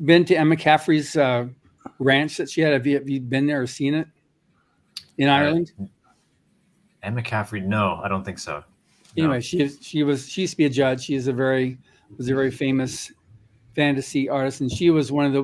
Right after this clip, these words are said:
Speaker 1: one of the women that actually made the major strides into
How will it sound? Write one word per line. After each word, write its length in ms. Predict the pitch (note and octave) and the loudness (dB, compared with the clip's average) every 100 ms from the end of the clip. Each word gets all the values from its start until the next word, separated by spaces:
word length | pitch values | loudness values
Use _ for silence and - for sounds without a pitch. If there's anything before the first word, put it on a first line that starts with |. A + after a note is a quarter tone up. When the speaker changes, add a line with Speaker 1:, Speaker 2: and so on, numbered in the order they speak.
| C3+ | -2
Speaker 1:
one 220 | E3 D3+ | -6 -2
of 80 | C#3 | -2
the 80 | C3 | -2
women 300 | C3 D3 C3 | -2 0 0
that 120 | C3 | -2
actually 340 | C3 B2+ - B2+ | -4 -6 -4 -2
made 260 | C3 C3+ | -2 -2
the 160 | B2 A#2 - _ _ _ _ _ _ _ _ - | -6 -10 -16 _ _ _ _ _ _ _ _ -6
major 440 | C3+ D3 D#3 C#3 C3+ | 0 4 4 4 -4
strides 580 | - C#3+ C#3+ C#3 B2 | -4 2 2 2 0
into 680 | B2+ B2+ B2 C#3+ B2+ B2 | -2 -2 -2 0 0 0